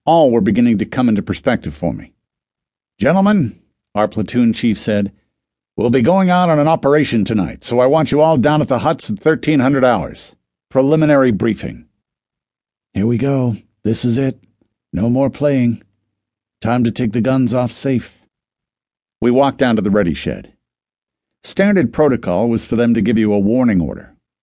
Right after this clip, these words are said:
And sure enough, there it was. A warning order was a directive telling us where we were going that night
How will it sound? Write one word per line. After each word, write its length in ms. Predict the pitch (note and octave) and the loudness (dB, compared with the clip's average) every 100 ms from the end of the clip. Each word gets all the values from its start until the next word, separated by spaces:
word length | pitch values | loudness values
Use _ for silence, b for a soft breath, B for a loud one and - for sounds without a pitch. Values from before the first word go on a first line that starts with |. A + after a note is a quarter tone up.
| _ _ _ - | _ _ _ -10
And 120 | - | -8
sure 240 | - A2 A2+ | -4 -2 0
enough, 360 | C3 A#2 G#2 | 2 0 -2
there 180 | A2+ A2+ | 0 0
it 80 | A2+ | 0
was. 400 | A2 D2+ - - _ _ _ _ _ _ _ _ _ _ _ _ _ _ | -2 -4 -10 -20 _ _ _ _ _ _ _ _ _ _ _ _ _ _
A 80 | B2 | 0
warning 400 | D3 F#3+ F3 A#2 | 2 4 4 4
order 260 | G#2+ A#2 | 2 2
was 160 | B2 A2 | 0 0
a 60 | G#2+ | 0
directive 640 | A#2 C#3 D#3 - F2 G2+ | 0 0 0 -2 -2 -2
telling 280 | - B2+ B2 | -2 0 2
us 220 | A#2 - | 0 -2
where 160 | A#2+ A#2 | -2 0
we 100 | A2+ | 0
were 180 | A2 | 0
going 280 | G#2 D3+ A2+ | 2 2 2
that 220 | F2+ D2 F2+ | 0 -2 -4
night 280 | B1+ A#1 | -6 -8